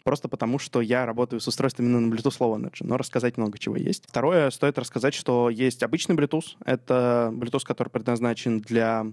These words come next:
того, собственно, <laughs> чем я и занимаюсь. Это передаю байтики на устройство и получаю от них. По обычному Bluetooth подключаются наушники, по обычному Bluetooth можно передавать аудио. И есть B L E, который предназначен для устройств, которые живут, а, дольше, там, дольше одного дня, грубо говоря. То есть устройства на B L E могут жить месяцами.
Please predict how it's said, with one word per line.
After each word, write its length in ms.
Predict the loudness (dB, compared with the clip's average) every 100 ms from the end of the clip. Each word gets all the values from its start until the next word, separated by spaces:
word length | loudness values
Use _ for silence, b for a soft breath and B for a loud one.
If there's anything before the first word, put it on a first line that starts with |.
| -4
того, 240 | 0 2
собственно, 400 | 0 -2 2 2
<laughs> 0 |
чем 200 | 2 2 2
я 120 | 2
и 120 | 2
занимаюсь. 560 | 2 -2 2 2 2 -2
Это 120 | -4
передаю 380 | -2 2 2 0
байтики 420 | 0 -2 -6 -4
на 120 | -4
устройство 400 | -4 -2 -2 -2
и 20 |
получаю 400 | -2 0 2 2
от 120 | 2 0
них. 200 | -4 _
По 80 | 0
обычному 340 | 2 2 0
Bluetooth 420 | 0 0 0 2 0
подключаются 520 | -2 -4 0 0 2
наушники, 500 | 0 0 2 2 2
по 120 | 0
обычному 340 | -2 -2 -2 -2
Bluetooth 240 | 0 0
можно 260 | 0 0 -2
передавать 400 | -2 0 0 0
аудио. 400 | 0 2 0 -2
И 60 | 0
есть 160 | 2 2
B 120 | 2
L 100 | 2
E, 180 | 0 -6 -6
который 260 | -4 -4 -4
предназначен 460 | -2 0 0 2
для 100 | 2
устройств, 400 | 2 2 0 0
которые 320 | -2 0 0
живут, 600 | 2 2 2 2 0 -8 -8
а, 300 | -2 -2 -2
дольше, 720 | 0 2 2 0 0 0 0 -4 -12 -8
там, 200 | -8 -8 -6
дольше 400 | 0 0 0 -4
одного 240 | 0 0
дня, 280 | 0 0 -2
грубо 220 | -4 -6
говоря. 360 | -2 0 0 -4
То 100 | -6
есть 120 | -4
устройства 280 | -2 -2 0
на 60 |
B 80 | 2
L 80 | 2
E 140 | 2
могут 280 | 0 -4 -6
жить 160 | -4 -2
месяцами. 540 | -2 -2 -6 -6 -10